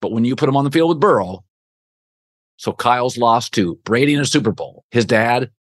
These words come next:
lost to some great quarterbacks in the Super Bowl, right? Like, everybody in the Shanahan family knows you gotta have an Elway. <laughs> Yeah, yeah, yeah. He's lost to Mahomes in the Super Bowl with Garoppolo when they outcoached and outplayed him for three quarters.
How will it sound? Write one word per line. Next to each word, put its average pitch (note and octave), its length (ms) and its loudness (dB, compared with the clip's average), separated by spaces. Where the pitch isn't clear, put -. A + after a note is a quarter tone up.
lost G#2+ 340 2
to A2+ 260 0
some A2+ 200 -2
great B2 180 2
quarterbacks A#2+ 500 0
in B2+ 60 0
the C3 80 2
Super C#3 200 4
Bowl, E2+ 280 -8
right? C3 340 2
Like, A#2+ 320 -2
everybody D#3+ 280 2
in C#3+ 60 0
the B2 60 0
Shanahan A#2 440 0
family G#2 320 -2
knows E2 360 -6
you C3+ 120 -2
gotta C#3 220 4
have G#2+ 180 -4
an F#2 60 -6
Elway. C#2 520 -12
<laughs> - 120 -20
Yeah, C#3+ 260 0
yeah, C3 140 2
yeah. A#2 220 2
He's C3+ 280 -2
lost A#2+ 280 2
to C3 260 0
Mahomes C3 420 2
in B2+ 80 2
the A#2 60 0
Super A#2+ 220 0
Bowl A#2 180 4
with G#2+ 100 0
Garoppolo A#2 580 0
when G#2+ 100 2
they A#2 80 4
outcoached A#2+ 520 0
and A#2+ 80 0
outplayed B2+ 360 0
him A#2+ 80 -4
for G#2+ 100 -6
three G2 160 -4
quarters. E2 440 -4